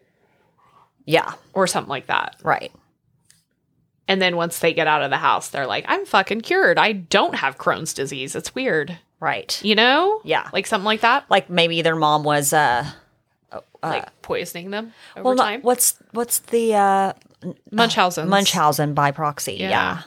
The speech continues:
Speaker 1: Maybe?
Speaker 2: I
Speaker 1: I don't
Speaker 2: don't
Speaker 1: know.
Speaker 2: know.
Speaker 1: Yeah.
Speaker 2: Or maybe she was just a murderer.
Speaker 1: Yeah, I think she just, maybe that metal bar that she did hit her head on just, like, completely, dude, just wait, it gets worse.
Speaker 2: Okay.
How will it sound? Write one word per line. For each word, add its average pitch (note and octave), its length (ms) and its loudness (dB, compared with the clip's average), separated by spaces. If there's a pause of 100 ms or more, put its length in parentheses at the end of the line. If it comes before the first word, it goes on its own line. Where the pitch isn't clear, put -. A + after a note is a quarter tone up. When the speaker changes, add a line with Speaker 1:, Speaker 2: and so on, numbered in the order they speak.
(680)
Speaker 1:
Maybe? E3+ 500 -8 (300)
Speaker 2:
I - 80 0
Speaker 1:
I D4+ 60 6
don't G3+ 120 2
Speaker 2:
don't C3 180 -2
Speaker 1:
know. E3 60 2 (440)
Speaker 2:
know. E3+ 80 -6 (640)
Speaker 1:
Yeah. - 180 0
Speaker 2:
Or F3 80 2
maybe F3 220 0
she - 160 -4
was F3 100 -6
just - 180 -6
a - 40 -6
murderer. B1+ 480 -4 (800)
Speaker 1:
Yeah, B2+ 200 -10
I C3+ 120 -6
think C#3 220 -8
she - 200 -2
just, - 480 -2 (240)
maybe D3+ 240 4
that F3 300 4
metal D3 320 4
bar C3 260 4
that - 100 -2
she - 140 0
did A#2 220 2
hit C#3 120 0
her A#2+ 120 2
head C3 160 2
on G2+ 180 0
just, - 240 -2
like, - 360 -2 (500)
completely, A2 840 -6 (800)
dude, D3 300 0 (600)
just - 240 -4
wait, G#3+ 240 4
it F#3 60 -2
gets F#3+ 160 2
worse. - 260 -4
Speaker 2:
Okay. C#4+ 300 0